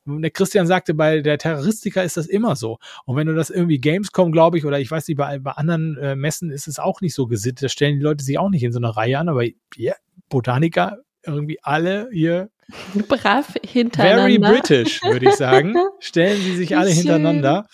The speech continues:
Speaker 2: Ja.
Speaker 1: Und, äh, das, das muss sich einfach noch mal ändern. Wie? Keiner weiß es so richtig, wie man's ändern kann. Ich hab gesagt, da müsste eigentlich vorne so ein Walk-Act sein, der Leute aus der Schlange nimmt, packt und an die richtige Kasse trägt
Speaker 2: Äh,
Speaker 1: oder
Speaker 2: wir hatten,
Speaker 1: bringt.
Speaker 2: <laughs> ja, trägt.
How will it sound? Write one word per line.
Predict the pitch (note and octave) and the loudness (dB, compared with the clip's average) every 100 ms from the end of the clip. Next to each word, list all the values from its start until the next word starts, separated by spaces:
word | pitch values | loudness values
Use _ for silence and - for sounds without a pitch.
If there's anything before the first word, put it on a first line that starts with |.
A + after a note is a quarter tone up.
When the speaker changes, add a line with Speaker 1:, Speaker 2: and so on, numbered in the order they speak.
| - - | -18 -2
Speaker 2:
Ja. | C4+ A#3 - | 0 2 2
Speaker 1:
Und, | D#3+ D#3+ D#3+ | 2 2 0
äh, | D3+ D3 | -2 0
das, | E3 F#3+ E3 | 0 -2 -8
das | C#3+ E3 F3+ | -2 -2 0
muss | F#3+ F#3+ | -2 -2
sich | F3+ E3+ | -4 -6
einfach | E3+ F3+ | -4 -2
noch | F3 D#3+ | -2 -2
mal | E3 | -4
ändern. | D#3+ F#3+ D#3 B2 | -4 -6 -6 -6
Wie? | D3+ G3+ - F3 | -6 -6 -10 -16
Keiner | - D3+ D#3 D3+ | -4 -2 0 2
weiß | D3+ D3+ | 0 -2
es | D#3+ | -4
so | D#3 | -2
richtig, | D3+ - C#3+ | -2 -4 -6
wie | D#3 | -2
man's | E3 D#3 | 0 -2
ändern | - D3+ D#3 D#3 | -2 -2 -2 0
kann. | D3+ D#3 D#3 _ - _ _ _ - | 0 0 -4 _ -20 _ _ _ -2
Ich | C#3 | -2
hab | - | 0
gesagt, | C3+ D3 D3 | 2 2 2
da | |
müsste | C#3+ D3 C#3 | 0 0 -2
eigentlich | C3+ D3+ C#3+ | -2 -2 -4
vorne | - D3+ C3+ | 0 0 2
so | C3+ | 0
ein | B2 | 2
Walk-Act | B2 F3 - C#3+ - | 4 4 2 -2 -2
sein, | B2+ B2 D3+ | -4 0 2
der | C#3+ C3 | 4 4
Leute | C3 E3 E3 C#3+ | 4 4 2 0
aus | F#3 - | -2 0
der | D3+ | -2
Schlange | - D3 F#3+ F3 _ _ | 0 0 2 -2 _ _
nimmt, | D3 D#3 G#3+ - _ | 0 0 0 -8 _
packt | - F#3+ - - | -6 -6 -8 -10
und | G3+ F3+ F3 - | -2 -2 -4 -6
an | E3+ | -2
die | E3+ | 0
richtige | D#3+ - D#3+ D3 | -2 -2 -4 -4
Kasse | D#3 - B2 | -4 -6 -8
trägt | - G#2 G2+ - - - | -8 -10 -10 -14 -12 2
Speaker 2:
Äh, | |
Speaker 1:
oder | A#3+ | 4
Speaker 2:
wir | B3 | 4
hatten, | C4+ B2+ | 4 2
Speaker 1:
bringt. | D3+ | 4
Speaker 2:
<laughs> | |
ja, | A3+ A3 B3+ G#3 | 4 4 2 0
trägt. | - A3 A3 G#3 - | 0 4 4 0 -4